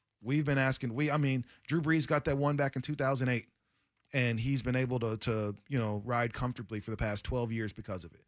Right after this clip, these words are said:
Never doubting him through the injuries, never doubting him through the bad seasons, those,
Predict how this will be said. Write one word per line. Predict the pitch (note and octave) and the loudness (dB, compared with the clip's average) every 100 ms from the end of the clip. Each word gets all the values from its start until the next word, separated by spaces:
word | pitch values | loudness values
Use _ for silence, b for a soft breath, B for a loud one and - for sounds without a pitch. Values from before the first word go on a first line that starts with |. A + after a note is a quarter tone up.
| b b b | b b b
Never | A2 B2+ C3+ | 0 2 2
doubting | B2+ C3 C3 C3+ | 2 4 4 2
him | C3+ C3 B2 A2+ - | 2 0 -2 -6 -4
through | B2 | -2
the | A2+ | -2
injuries, | C3 C#3+ C3+ C#3 C3+ | 0 0 0 0 0
never | B2 B2 B2+ | -2 -2 0
doubting | B2+ B2+ | 0 0
him | B2 | -4
through | B2 | -8
the | A2+ | -6
bad | A#2+ B2+ B2 | -2 -2 -2
seasons, | C3+ C3+ C3+ C3 | -4 -2 -2 -2
those, | A#2 | -2